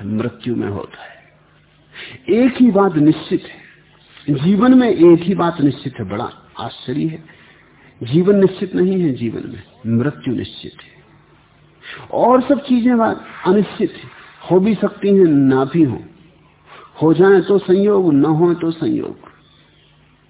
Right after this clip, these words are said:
पद मिल जाए ना मिले, धन मिल जाए ना मिले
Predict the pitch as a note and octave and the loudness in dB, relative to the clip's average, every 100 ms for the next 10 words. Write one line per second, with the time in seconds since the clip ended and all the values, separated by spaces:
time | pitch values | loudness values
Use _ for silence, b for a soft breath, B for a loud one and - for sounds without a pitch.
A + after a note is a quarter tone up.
0 | _ _ B B _ - D#3+ D#3 E3+ F#3+ | _ _ B B _ -4 0 4 4 6
1 | F#3 F#3 F3+ - C#3+ G3 C#3+ G#2 G#2 - | 4 2 -2 -4 -4 -2 -4 -6 -12 -20
2 | _ _ _ _ _ _ _ _ A#2 A#2+ | _ _ _ _ _ _ _ _ -12 -6
3 | C#3+ E3 E3 D#3+ D#3 D3 C#3 C#3+ C#3 G#2 | -2 2 0 0 -2 -2 -4 -2 -4 -8